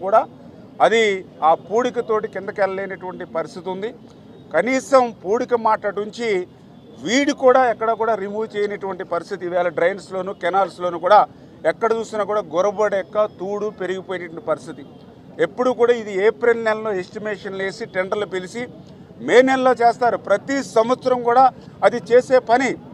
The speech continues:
కానీ ఈ దుర్మార్గపు జగన్ పాలనలో ఆ వీడిని కూడా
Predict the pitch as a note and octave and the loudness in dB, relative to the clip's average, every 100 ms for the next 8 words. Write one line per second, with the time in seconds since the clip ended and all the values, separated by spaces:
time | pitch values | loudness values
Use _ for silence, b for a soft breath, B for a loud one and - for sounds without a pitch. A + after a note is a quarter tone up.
0 | - - - F3+ G#3+ G#3+ D#3+ G3 A3+ B3+ | -20 -20 0 2 4 2 0 -2 6 6
1 | C4 C4 B3 F3 G#3+ A#3+ A#3 A#3 G#3+ A3 | 6 2 0 -2 -2 -2 -4 0 2 2
2 | A#3 A#3+ G3+ F#3+ - - - - D#3 D#3+ | 6 8 8 4 -10 -20 -20 -2 2 2
3 | B2+ G#3+ C#4 C4 B3+ B3 | -2 -4 -2 -4 0 0